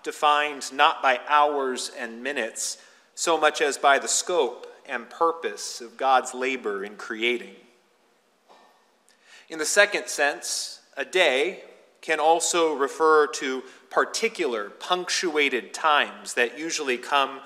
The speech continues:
at the end of those longer arcs of time. What the Scriptures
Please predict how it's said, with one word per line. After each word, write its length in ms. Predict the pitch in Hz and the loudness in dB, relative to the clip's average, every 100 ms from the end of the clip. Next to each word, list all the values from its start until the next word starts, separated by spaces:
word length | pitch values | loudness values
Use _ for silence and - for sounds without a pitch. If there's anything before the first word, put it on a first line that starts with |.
| - - - | -20 -18 -2
at 140 | 147 | -2
the 180 | 151 143 | 0 0
end 320 | 170 165 135 | 0 0 -4
of 140 | 123 113 | -6 -2
those 200 | 117 110 | -2 -4
longer 680 | 107 127 131 127 120 110 - - | -4 -2 -2 -2 -2 -2 -4 2
arcs 400 | 139 131 - - | 4 4 -2 -8
of 160 | 98 | -10
time. 300 | - 104 90 - _ _ _ _ _ _ _ _ _ _ _ _ _ - - - | -10 -8 -8 -10 _ _ _ _ _ _ _ _ _ _ _ _ _ -20 -20 -6
What 120 | 175 | -4
the 40 | 160 | 0
Scriptures 920 | - 185 185 185 170 143 - - - | 2 4 4 0 0 0 -4 -6 -10